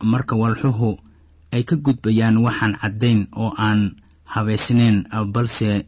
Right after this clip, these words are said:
isku qaab ah, oy u gudbayaan wax sugan, nidaamsan oo fara badan ama namuuno badan. Markaasoo dhaqdhaqaaqaasu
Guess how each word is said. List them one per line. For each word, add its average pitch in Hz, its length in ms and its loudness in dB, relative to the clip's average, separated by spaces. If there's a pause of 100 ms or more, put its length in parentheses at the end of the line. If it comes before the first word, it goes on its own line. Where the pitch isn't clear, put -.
isku - 280 -4
qaab 120 300 0
ah, 104 200 -4 (1500)
oy 127 240 4
u - 140 0
gudbayaan 123 680 2 (180)
wax 123 280 -4
sugan, 95 280 0 (640)
nidaamsan 110 640 2 (920)
oo 110 180 0
fara 117 280 -2
badan 104 360 2 (340)
ama 104 380 2 (640)
namuuno 117 520 6
badan. 98 320 0 (760)
Markaasoo 127 540 0
dhaqdhaqaaqaasu 113 840 -2